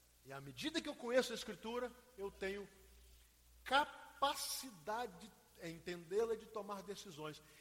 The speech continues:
Então, preste atenção, olha o que Paulo diz. O Evangelho, o que Deus quer,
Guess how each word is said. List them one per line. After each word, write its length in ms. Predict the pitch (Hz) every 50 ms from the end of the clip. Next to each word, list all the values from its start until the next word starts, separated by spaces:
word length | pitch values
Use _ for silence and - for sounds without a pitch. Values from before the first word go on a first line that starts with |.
| - -
Então, 240 | 185 196 - 277 294
preste 280 | 285 - 285 269 - -
atenção, 440 | 269 226 - - 202 190 156 120 - - - - - - - -
olha 180 | 208 269 294
o 20 | 277
que 100 | - 226
Paulo 280 | - 240 233 226 214
diz. 420 | 185 160 185 170 139 110 - - - - - - - - - -
O 100 | 151 220
Evangelho, 680 | 311 302 277 254 202 165 147 170 175 185 165 143 131 - - - - - - - - - - - - - - - - - - - - - - - - - - - - - - - - - - - - - -
o 60 | 139
que 100 | - 175
Deus 260 | 151 254 277 - -
quer, 320 | - 175 160 160 156 -